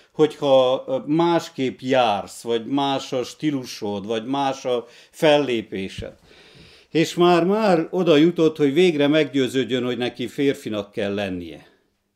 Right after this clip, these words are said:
El kellett mi is költözzünk Székelyudvarhelyről. Mikor már elköltöztünk, kész, megint olyan társaságba keveredett, hogy aztán már tényleg lány akar lenni.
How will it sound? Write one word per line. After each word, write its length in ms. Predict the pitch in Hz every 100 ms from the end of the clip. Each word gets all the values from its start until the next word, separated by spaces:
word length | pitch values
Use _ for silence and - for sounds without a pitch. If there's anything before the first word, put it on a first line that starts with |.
| _ _
El 220 | 202 185
kellett 340 | - 131 127 127
mi 100 | 139
is 180 | 117
költözzünk 600 | - 135 120 110 95 98
Székelyudvarhelyről. 1200 | - 170 165 147 123 110 113 101 107 98 95 90 - _ _ _
Mikor 340 | - 160 156 110
már 260 | 104 117
elköltöztünk, 880 | 156 143 135 110 - 98 - 101 95
kész, 340 | 101 92 87
megint 400 | - 127 110 98
olyan 260 | 117 104 92
társaságba 720 | 113 104 - 95 98 90 87
keveredett, 680 | - 127 107 98 92 90 - _ _ -
hogy 120 | 104
aztán 320 | 98 - 92
már 160 | 92 85
tényleg 380 | 131 104 90
lány 260 | 85 82 80
akar 300 | 82 - 85
lenni. 320 | 85 78 -